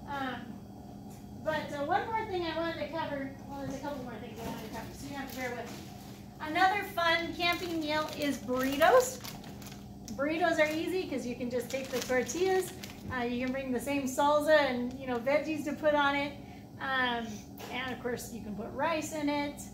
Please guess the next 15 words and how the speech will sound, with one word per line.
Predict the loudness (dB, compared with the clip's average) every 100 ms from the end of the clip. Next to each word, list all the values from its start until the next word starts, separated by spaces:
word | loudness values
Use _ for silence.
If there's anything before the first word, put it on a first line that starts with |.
| -12 -12 -10
Uh, | -6
and | -2 -2 -2 -2
then | -2
of | -2 -2
course | -4 -4
your | -6
canned | -4 -4 -2 -2
beans | -2 -2 -2
or | -2
refried | -2 -2 -2 -2
beans | -2 -4 -4
or | -4
whatever | -4 -2
you | -4
want. | -4